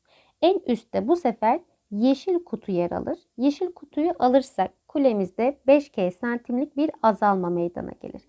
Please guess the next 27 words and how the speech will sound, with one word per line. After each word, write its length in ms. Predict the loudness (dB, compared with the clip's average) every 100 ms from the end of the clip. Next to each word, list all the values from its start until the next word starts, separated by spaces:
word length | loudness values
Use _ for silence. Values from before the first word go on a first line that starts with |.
| _ _ _ -2
Beş 240 | -2 -2
K 260 | -4 -2 0
alırsak 500 | 0 0 -4 -8 -6
eğer 280 | -2 0 -2 _ _ _ _ _
kırk 240 | -6 -6 _ -4
üç 300 | -4 -6 _
K 240 | 2 2
santim 600 | 0 -6 -6 -6 -6 -6 -6 _ _ _ _ _ _ _ _ _ _ _ -4
bir 200 | -4 -2
yükseklikte 960 | -2 -2 -2 -2 -2 -8 -8 -4 -4 -4
kulemiz 520 | -2 0 0 -2 -2
var. 260 | -2 -2 _ _ _ _ _ 0
K 200 | 2 2
sayısı 400 | 2 2 2 0
bir 120 | 0
tam 280 | 0 -2 0
sayı 260 | -2 -2
olduğu 360 | 0 0 0 -2
için 280 | -4 -6 -6
kulemizin 580 | 0 2 2 0 -4
yüksekliği 760 | -2 -4 -2 -2 -2 -4 -4 -4 _ _ _ _ _
kırk 300 | 0 0 -4
üçün 320 | -4 -2 0
bir 200 | -2 0
katı 300 | -2 -2 -4
kadar 280 | -4 -2 -4
olmalı. 460 | -4 -4 -6 -8